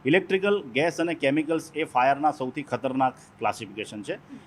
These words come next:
A class એટલે આપણું જે ઘરમાં ફર્નિચર છે, આપણા રબર છે, કાપડ છે, ડનલોપ છે, અ, રૂ છે, એ બધી વસ્તુઓમાં જો આગ લાગે, A class ફાયર છે. આ તમામ પ્રકારની આગમાં મલ્ટીપર્પઝ ફાયર એક્સ્ટિંગ્વિશર પાવડરનો યુઝ કરવામાં આવે છે, પણ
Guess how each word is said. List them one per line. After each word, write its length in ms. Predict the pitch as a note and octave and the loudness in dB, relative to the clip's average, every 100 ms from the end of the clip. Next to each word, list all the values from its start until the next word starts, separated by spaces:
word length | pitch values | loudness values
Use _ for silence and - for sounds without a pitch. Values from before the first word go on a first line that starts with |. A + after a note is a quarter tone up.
| - | -4
A 120 | D3+ | 0
class 280 | E3 F3 D#3 | 2 2 2
એટલે 160 | D3+ D3+ | 2 2
આપણું 220 | C#3 C#3+ | 2 0
જે 160 | C#3 B2+ | -2 -2
ઘરમાં 340 | A#2 B2 C3 | -2 2 0
ફર્નિચર 460 | - A2+ C#3 C#3 A#2 | 0 -4 -2 -2 -4
છે, 360 | G#2+ F#2+ F#2+ | -4 -10 -10
આપણા 420 | G#2+ A#2+ A#2 A2 | -10 -2 0 0
રબર 320 | G#2 A2+ C3+ B2 | -4 -4 -4 -2
છે, 180 | A2+ | -4
કાપડ 380 | G#2+ A2+ A2 A#2+ | -4 -2 -2 -2
છે, 220 | A2 A2 | -6 -8
ડનલોપ 380 | G#2+ A2+ A2+ A2 | -6 -4 -2 -4
છે, 320 | - G#2 - | -4 -16 -14
અ, 160 | A#2 G#2+ | -8 -6
રૂ 200 | A2+ B2+ | -2 -4
છે, 140 | B2 | -4
એ 260 | A2 G#2 A2+ | -6 -6 -10
બધી 140 | A#2 | -8
વસ્તુઓમાં 400 | A#2 A2 B2+ B2 | -8 -8 -8 -8
જો 100 | A#2+ | -2
આગ 180 | A2+ A#2 | 0 0
લાગે, 240 | C#3 C#3+ C3+ | 0 -2 -4
A 20 | |
class 200 | B2+ G2 | -4 -6
ફાયર 220 | - G2 | -6 -18
છે. 220 | - - - - - - - | -18 -20 -20 -20 -20 -10 4
આ 180 | D3 F#3+ | 6 6
તમામ 380 | - C#3 F#3 | 6 8 8
પ્રકારની 480 | F#3+ F3 E3 E3+ F#3 | 6 2 4 2 0
આગમાં 420 | - C3 C#3 E3+ | 2 2 4 2
મલ્ટીપર્પઝ 480 | C3 B2+ D#3+ D#3+ D3+ | 2 2 0 0 -2
ફાયર 220 | - C#3 | 2 2
એક્સ્ટિંગ્વિશર 380 | C#3 B2 C3+ C#3 | 2 -2 -6 -4
પાવડરનો 400 | B2+ A2+ B2+ D3+ | 4 4 4 0
યુઝ 220 | C3 A#2 - | -2 -4 -6
કરવામાં 340 | A2 A2 A2 | -4 -4 -4
આવે 80 | A#2 | -6
છે, 60 | |
પણ 180 | C#3 C#3+ | -4 -4